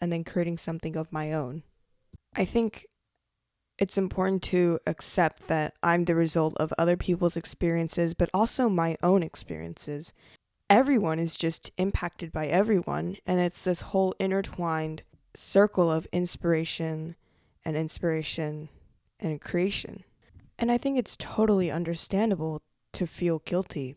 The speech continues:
because naturally, I think a lot of us respect artists and other creators so much that we see their work, and obviously we see all the hard work that goes into it,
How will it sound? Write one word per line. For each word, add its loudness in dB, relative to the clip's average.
because -2
naturally, -4
I -6
think -6
a -2
lot -2
of -2
us -6
respect -8
artists -4
and -4
other 2
creators -6
so -2
much -4
that -8
we -10
see -4
their 2
work, -2
and -4
obviously -2
we -2
see -2
all -2
the -4
hard -6
work -2
that -8
goes 0
into 0
it, -2